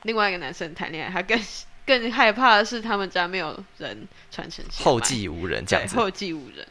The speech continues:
Speaker 2: 嗯，血脉要断在这里了。所以这边就，呃，在同志族群里面有一个很大的议题，就是我们要去如何照顾这些出柜孩子的父母亲。那其实他们也是内心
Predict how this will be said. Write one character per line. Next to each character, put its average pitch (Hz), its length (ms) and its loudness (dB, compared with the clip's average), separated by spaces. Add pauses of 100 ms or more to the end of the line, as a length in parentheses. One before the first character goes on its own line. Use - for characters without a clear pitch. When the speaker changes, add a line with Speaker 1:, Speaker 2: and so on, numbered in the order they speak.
Speaker 2:
嗯， 101 300 -8
血 98 200 -4
脉 110 140 2
要 110 100 6
断 104 220 2
在 92 140 0
这 95 160 -4
里 69 160 -10
了。 - 100 -18
所 202 160 4
以 196 80 4 (260)
这 190 160 2
边 147 200 0
就， 127 440 2 (120)
呃， 113 200 6
在 156 160 4
同 113 140 -2
志 135 120 -2
族 113 140 -4
群 104 120 -4
里 95 40 -6
面 104 160 -2
有 85 140 -2
一 90 40 -6
个 104 120 -2
很 104 160 -4
大 110 180 4
的 92 220 0
议 107 120 -4
题， 98 140 -8
就 104 100 -4
是 107 120 -2
我 101 100 -4
们 104 120 -2
要 104 100 4
去 104 240 -6
如 113 140 0
何 151 160 4
照 151 200 6
顾 135 160 -2
这 135 140 0
些 113 340 0
出 120 220 -10
柜 120 220 -2
孩 95 160 -4
子 92 140 -10
的 87 120 -4
父 123 160 -6
母 92 160 -10
亲。 113 200 -4 (140)
那 113 260 2 (160)
其 - 140 -4
实 143 120 -2
他 147 160 0
们 143 140 -2
也 87 100 -4
是 117 260 -2
内 120 180 -2
心 120 320 -6